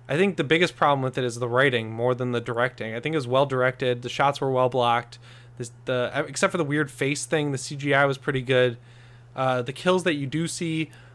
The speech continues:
like, looked great in, in comparison to some of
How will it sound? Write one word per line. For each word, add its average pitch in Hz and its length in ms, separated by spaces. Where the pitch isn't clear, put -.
like, 127 200
looked 151 380
great 135 520
in, 139 120
in 151 280
comparison 151 560
to 135 60
some 139 220
of 127 160